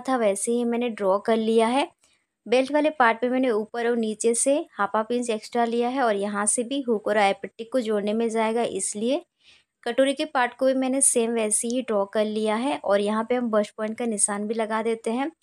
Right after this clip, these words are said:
अभी हम कटोरी को बढ़ाएंगे, तो इस साइड से हाफ इंच मैंने निशान लगाया है, यहाँ से भी हाफ इंच निशान लगाएंगे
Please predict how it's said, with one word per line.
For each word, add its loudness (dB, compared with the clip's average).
अभी 0
हम 0
कटोरी -2
को 0
बढ़ाएंगे, 0
तो -8
इस -4
साइड -4
से 0
हाफ -2
इंच -2
मैंने 2
निशान 0
लगाया 0
है, 0
यहाँ -2
से -4
भी 0
हाफ 0
इंच -4
निशान 0
लगाएंगे 2